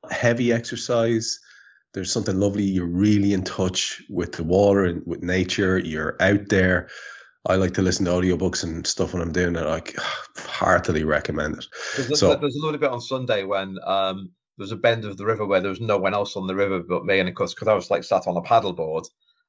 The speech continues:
Speaker 2: um, I was very low to the water. And I would not have believed I lived in a major city in the U K. It was just,
Speaker 1: Yeah.
Speaker 2: like, really, really hot. Um, there's a little mist coming from the water 'cause it's, you know, the water's quite warm.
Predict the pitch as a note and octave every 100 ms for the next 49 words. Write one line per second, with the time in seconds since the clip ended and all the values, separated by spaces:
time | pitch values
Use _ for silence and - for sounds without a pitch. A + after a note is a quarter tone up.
0 | _ F#2+ F#2 F#2 G2 F#2+ G#2 G2+ G2+ G2+
1 | G2 F#2+ F#2+ G2+ G2 - F2 E2+ - G2
2 | G2 F2+ _ _ _ _ _ _ _ -
3 | - A#2+ A2+ A2+ B2+ - - G#2 G#2 F#2
4 | F#2+ F#2+ F2 F#2+ F#2 F2+ F2 E2+ - F2
5 | F#2 F2+ F2 E2+ - F2 E2+ - _ F#2+
6 | F2+ F2 E2+ F2 G2 G#2+ G#2 G#2 G2+ F#2+
7 | F2 - B2 - - - _ _ _ _
8 | _ G2 F#2+ F#2+ F#2+ F2+ F#2+ F2 F#2+ G2+
9 | A2+ - A#2 G2+ F#2+ G#2 G2 F#2+ G2 G2+
10 | G2 G2 F#2+ E2 - F2 D2 - - E2+
11 | D#2+ E2+ F2+ F2 - - F2 E2+ E2+ F#2+
12 | G2 G2 G2